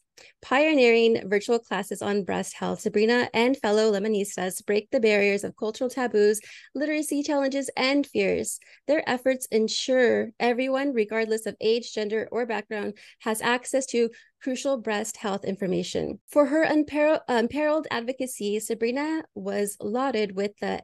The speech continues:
P M three sixty Elite twenty twenty Patient Advocate Award. A salute to her excellence as an exceptional leader,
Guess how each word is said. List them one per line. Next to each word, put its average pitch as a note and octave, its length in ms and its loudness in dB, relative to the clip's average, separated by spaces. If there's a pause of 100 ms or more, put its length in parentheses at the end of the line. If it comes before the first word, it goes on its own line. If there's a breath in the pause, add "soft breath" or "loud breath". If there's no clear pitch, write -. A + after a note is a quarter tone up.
P D#4 260 0
M G#3 220 2
three A#3 240 0
sixty - 420 -2
Elite G#3 300 -2
twenty B3 300 -2
twenty G3 340 -2
Patient - 460 -2
Advocate G3 400 -2
Award. F3+ 420 -2 (440 loud breath)
A G#3 440 6 (100)
salute A#3 380 -2
to D4 80 -6
her D4 80 -2
excellence B3 480 0
as G#3 200 -2
an G3+ 140 -4
exceptional B3 560 -4
leader, A3+ 360 6